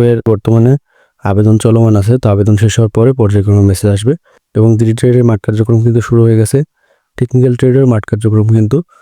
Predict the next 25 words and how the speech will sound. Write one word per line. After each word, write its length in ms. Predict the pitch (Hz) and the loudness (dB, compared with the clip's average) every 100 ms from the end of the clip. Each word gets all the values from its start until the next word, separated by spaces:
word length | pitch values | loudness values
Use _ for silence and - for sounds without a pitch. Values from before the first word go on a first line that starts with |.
| _ _ | _ _
খুব 120 | - 117 | -6 -4
শীঘ্রই 280 | 117 117 110 | 0 0 2
হবে, 120 | 104 98 | 2 2
অর্থাৎ 200 | 98 101 | 0 -2
এবছর 260 | 101 104 113 113 | -2 -2 0 0
কিন্তু 220 | 110 131 143 - _ _ _ _ | 0 0 -4 -6 _ _ _ _
খুব 120 | - 110 107 | -6 -4 -4
দ্রুতই 320 | 117 107 120 110 | -4 0 0 0
লোক 100 | 104 | 0
নেওয়া 180 | 107 107 | 0 2
হবে। 180 | 104 143 180 _ _ _ - | 0 -2 -4 _ _ _ -2
এবং 220 | 117 120 123 - | 2 2 0 0
যে 80 | 110 | -2
সকল 220 | 120 123 120 | 0 2 2
জেলার 180 | 127 113 | 2 2
মেসেজ 180 | 107 117 110 | 0 0 0
এখন 140 | 117 110 | 0 -2
আসেনি, 200 | 101 123 | 0 -2
আপনারা 180 | 113 113 104 | 0 0 0
অপেক্ষা 240 | - - 113 | -2 -4 -2
করেন, 160 | 120 131 | 0 0
কিছুদিনের 380 | - 107 117 110 107 | 0 -2 0 2 2
মধ্যে 200 | 107 107 | 0 -2
আপনাদের 300 | - 107 151 - _ _ - | 0 0 0 -6 _ _ -4
মেসেজ 260 | 110 113 | -2 -2